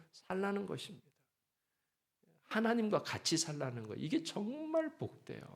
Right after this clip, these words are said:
그러나 안타깝게도 훗날 호세아 구 장 십오 절에 보면 그들의 모든 악이 길갈에 있으므로 내가 거기에서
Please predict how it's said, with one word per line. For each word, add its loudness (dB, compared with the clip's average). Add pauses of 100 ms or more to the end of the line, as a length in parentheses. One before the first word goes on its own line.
(2000)
그러나 8
안타깝게도 4
훗날 4
호세아 2
구 -4
장 2
십오 4
절에 4
보면 -2
그들의 4
모든 4
악이 -2
길갈에 2
있으므로 0
내가 4
거기에서 2